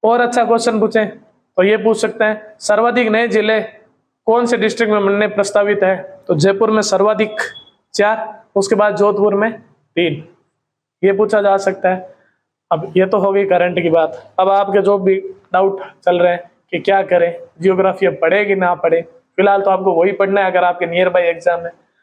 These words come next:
हाँ, अगर आपके एक बार exam है ही नहीं, काफ़ी टाइम तक एग्जाम नहीं है।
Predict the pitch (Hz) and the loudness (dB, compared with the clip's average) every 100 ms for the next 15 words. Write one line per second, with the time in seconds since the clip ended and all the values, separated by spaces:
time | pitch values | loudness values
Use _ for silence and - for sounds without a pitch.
0 | _ _ 170 185 196 196 196 202 202 196 | _ _ -2 0 2 0 0 0 -2 0
1 | 202 196 196 180 175 202 185 - 202 196 | 0 0 -2 0 0 0 -2 0 0 0
2 | 170 143 - _ _ _ _ _ _ - | -4 -6 -14 _ _ _ _ _ _ -4
3 | 196 208 196 202 196 180 170 180 170 165 | -2 0 0 0 0 0 2 0 0 -2
4 | 156 147 147 | 0 -2 -4